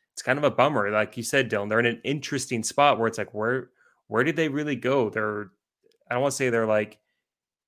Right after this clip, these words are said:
they're not trying to read, like, they're, they can't make up their mind, but they're just kind of in the middle. And I don't know if that's the right decision, 'cause then you could end up being in that, that purgatory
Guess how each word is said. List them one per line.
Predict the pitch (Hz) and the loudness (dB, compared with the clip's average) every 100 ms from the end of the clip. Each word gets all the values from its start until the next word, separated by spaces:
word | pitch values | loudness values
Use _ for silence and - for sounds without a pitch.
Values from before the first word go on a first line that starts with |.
| _ | _
they're | 120 | 0
not | 117 110 - | 2 2 0
trying | - 120 135 | 2 6 6
to | 127 | 4
read, | 117 117 | 0 0
like, | 113 | 0
they're, | 123 113 - | 0 -2 -2
they | 117 | -6
can't | 139 120 | -4 -2
make | 117 | -2
up | 113 | -2
their | 113 | -4
mind, | 107 123 113 | 0 0 2
but | 110 | -2
they're | |
just | 117 123 | -2 -2
kind | - 123 | -2 -2
of | 117 | -2
in | 113 | -4
the | |
middle. | 104 113 107 95 - | -2 -2 -2 -6 -10
And | 104 104 | -6 -2
I | |
don't | 107 110 | -2 -2
know | |
if | 117 | -2
that's | 120 110 - | -2 -4 -4
the | |
right | 110 104 | -4 -4
decision, | 110 - 120 107 101 | -6 -6 -6 -6 -10
'cause | - 107 | -8 -2
then | 127 | 0
you | 117 | -2
could | 127 127 | -6 -2
end | 117 120 | 0 0
up | 117 | 0
being | 120 113 | -2 -4
in | 110 | -2
that, | 107 107 _ _ _ _ - | -2 -2 _ _ _ _ -4
that | 110 | -4
purgatory | - 139 147 135 117 110 107 107 107 | 2 2 2 -2 -2 -2 -2 -4 -6